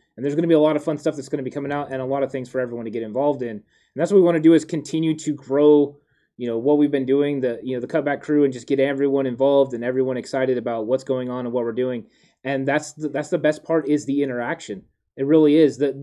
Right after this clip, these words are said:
there's nothing funner. That, that's part of the reason that we started talking football in general is because we love football.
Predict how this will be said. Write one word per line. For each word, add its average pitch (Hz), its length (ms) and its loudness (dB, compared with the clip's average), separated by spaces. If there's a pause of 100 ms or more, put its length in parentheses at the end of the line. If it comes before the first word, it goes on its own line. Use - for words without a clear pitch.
there's 147 280 2
nothing 180 480 0 (400)
funner. 160 340 0
That, 170 220 2
that's 202 160 0
part 240 220 0
of 220 40 -2
the 202 80 0
reason 190 280 0
that 160 80 -2
we 156 120 4
started 160 300 0
talking 156 360 -6
football 139 400 2
in 127 140 -8
general 135 520 -4 (300)
is 139 120 -2
because 165 260 0
we 190 140 2
love 165 320 2
football. 110 480 -4